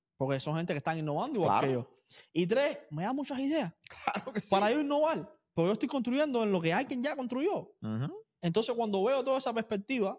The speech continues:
Speaker 1: no me importa a veces gastarme dos mil pesos al mes en educación.
Speaker 2: Para nada.
Speaker 1: Pero cuando tú estás cuestionando, en el caso de la plataforma tuya, gastar cuarenta pesos.
Speaker 2: El, el crecimiento tiene que ser limitado.
Speaker 1: No solo eso,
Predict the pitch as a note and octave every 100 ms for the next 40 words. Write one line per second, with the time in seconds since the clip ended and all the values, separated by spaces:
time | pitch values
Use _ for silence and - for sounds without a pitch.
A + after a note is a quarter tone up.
0 | _ F3 A3 G3 A3 G#3+ G3 G#3 F3 G3+
1 | G3 E3+ F3+ F#3 F#3+ E3+ G3 F#3+ _ _
2 | _ D#3+ E3+ E3 D#3+ A#3 E3+ G#2+ _ _
3 | G#2+ A2 A2 G#2+ - _ - F#3 G#3 A3+
4 | - - - - - E3 B2+ G2 - C3
5 | C3+ - E3 G3+ D#3+ C#3+ C#3+ D3 C3+ A#2
6 | - - _ D3 D#3+ - C4 A#3+ - G3+
7 | G3+ F3+ A#3+ C4 A#3 G3 A2+ - - _
8 | _ _ C3 C3 B2+ C#3+ C3 C#3 C3 D3
9 | F3+ C#3 D3+ F3+ G3+ D#3+ D#3+ E3+ D#3+ C#3
10 | D#3 E3+ C3+ - _ _ _ _ _ _
11 | - F3 F#3+ C#4 D4 C#4 B3+ C4 - G2